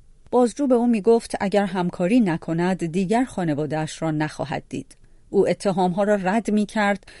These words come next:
در حالی که همهٔ نگرانیش در آن صد و پنجاه روز انفرادی فرزند بیمارش بود. دختر خردسالی که برای درمان به پدرش نیاز داشت.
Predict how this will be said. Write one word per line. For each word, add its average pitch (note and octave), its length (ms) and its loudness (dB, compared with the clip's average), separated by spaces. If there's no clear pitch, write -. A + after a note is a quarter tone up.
در A3 180 4
حالی C#4 280 0
که C4 140 -4
همهٔ G#3+ 440 0
نگرانیش E3 800 -2
در D#3 180 -4
آن E3+ 160 0
صد D#3 300 -4
و D#3 40 0
پنجاه E3 600 -2
روز A#3+ 360 2
انفرادی D#3+ 720 -2
فرزند D3 640 -4
بیمارش D3+ 720 -4
بود. - 280 -16
دختر F3 360 -4
خردسالی G3+ 760 -2
که G#3 120 -4
برای A3+ 360 2
درمان F3 640 -2
به G3+ 160 -4
پدرش G3+ 640 -4
نیاز C#3+ 440 -4
داشت. - 480 -12